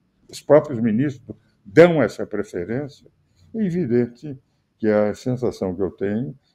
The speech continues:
que essas prisões do dia oito, et cetera, têm se prolongado. E para mim não houve golpe de Estado, porque não houve golpe de Estado,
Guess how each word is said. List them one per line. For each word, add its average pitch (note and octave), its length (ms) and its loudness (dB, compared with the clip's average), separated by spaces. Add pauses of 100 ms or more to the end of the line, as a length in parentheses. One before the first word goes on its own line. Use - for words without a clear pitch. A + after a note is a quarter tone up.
(140)
que - 40 -2
essas - 280 -6
prisões G#2 420 -2
do F#2 100 -6
dia F2+ 160 0
oito, F#2 460 0
et D#2 80 -14
cetera, F2 540 -10 (360)
têm B2+ 140 2
se C3 160 -6
prolongado. G2 880 -2 (300)
E E3 80 -8
para E3+ 180 -2
mim E3 160 -4
não F3 200 -4
houve G2 240 0
golpe E2 280 -6
de - 80 -20
Estado, C#3 300 -12
porque - 160 -14
não B2 140 -6
houve F2+ 220 -4
golpe E2 300 -8
de - 80 -20
Estado, A#2+ 380 -6